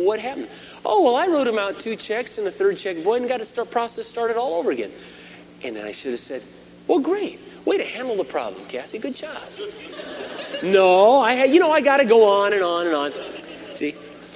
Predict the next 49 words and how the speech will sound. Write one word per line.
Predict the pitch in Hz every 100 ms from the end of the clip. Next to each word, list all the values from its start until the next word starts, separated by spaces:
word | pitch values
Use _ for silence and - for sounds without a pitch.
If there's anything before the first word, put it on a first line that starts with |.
| - - -
So | - 190 180
some | - 285
of | 233
you | 214
maybe | 196 190 185
are |
more | 170 170
like | 160 147
I | 156 160
am. | 151
Some | - 135
of | 127
you, | 131
you | 131
know, | 131 127
can't | 123 - 147 120
relate | 123 123 127
to | 123
that | 120
at | 117
all. | 135 135 131 - - - - - - - -
And | 123
that's | 147 -
okay. | 120 - 151 120 131 - - - - - - - -
The | 110
point | - 151 147
is, | 127 127
is | 117 - - - - - - - -
we | 131
shouldn't | - 151 139
be |
those | 139 120 -
kind | 131 113
of | 104
people. | 123 101 101
And | 92 - - - - - -
I | 117
have | 139 151
to | 143
say, | - 135
it's, | 123 -
it's | 131 -
not | 131
my | 123 113
habit. | 135 127 110
It | 104 123
does | 143 -
come | - 131
out. | 135 117